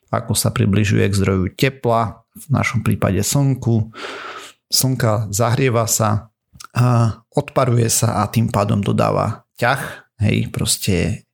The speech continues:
je to taký maličký pohon, preto zrýchloval-, zrýchľovala sonda a nie je ho dobre vidno.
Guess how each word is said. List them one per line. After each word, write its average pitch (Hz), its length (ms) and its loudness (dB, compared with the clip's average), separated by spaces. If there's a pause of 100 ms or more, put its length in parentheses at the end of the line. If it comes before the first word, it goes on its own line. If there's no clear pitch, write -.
(300)
je 95 180 -2
to - 140 -4
taký - 280 -4
maličký 101 460 -2
pohon, 131 500 0 (240)
preto 104 300 -2
zrýchloval-, 113 960 -2
zrýchľovala 123 640 0
sonda 135 580 -2
a - 140 -4 (800)
nie 123 200 2
je 110 120 2
ho 101 140 0
dobre 104 280 0
vidno. 101 480 -2